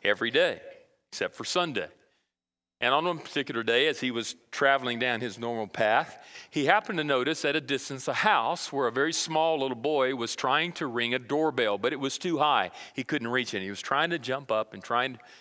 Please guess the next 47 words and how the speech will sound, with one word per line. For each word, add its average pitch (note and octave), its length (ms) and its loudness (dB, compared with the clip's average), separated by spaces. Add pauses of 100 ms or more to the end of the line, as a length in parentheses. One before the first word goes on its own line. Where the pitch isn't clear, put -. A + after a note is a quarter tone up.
(120)
to A2+ 80 -8
ring A#2+ 160 -2
the A2 80 -4
doorbell, G2+ 480 0
but G2 200 -4
he A2+ 140 -6
just G#2 240 -4
could F3 180 -4
not B2 280 -4
do D#3+ 160 0
it. G2 120 -4
So C#3+ 280 0 (580)
the E3+ 120 4
elderly F3+ 420 2
gentleman D3+ 340 0
decided D#3 480 2
he E3+ 100 0
would D#3+ 240 0 (160)
assist - 460 0
the C#3+ 80 -2
young A#2 240 0
man A#2 300 4
and A2+ 180 -4 (460)
got D3+ 180 8
off D#3 160 4
of D3 60 -6
his C3 120 -6
beaten C#3+ 260 -2
path C#3+ 420 4
and B2 100 -2
went B2 140 2
up D3 200 4
the, A#2+ 160 0 (240)
the A2+ 80 -6
driveway C#3+ 600 4
and G#2+ 160 -2 (320)
onto B2+ 240 0
the A#2+ 60 -2
front C3 280 0
porch E3 400 0
and B2 100 -8
said, C#3 160 0
"Here, G#3+ 160 0
young C3+ 220 0
fellow, D3 260 2
let E3+ 160 0
me, D#3+ 200 -2